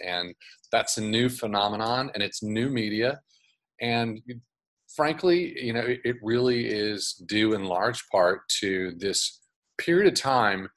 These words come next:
where you rose to prominence. And it's, uh,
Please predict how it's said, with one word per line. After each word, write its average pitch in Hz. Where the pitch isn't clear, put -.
where 107
you 123
rose 113
to -
prominence. 113
And 90
it's, -
uh, 90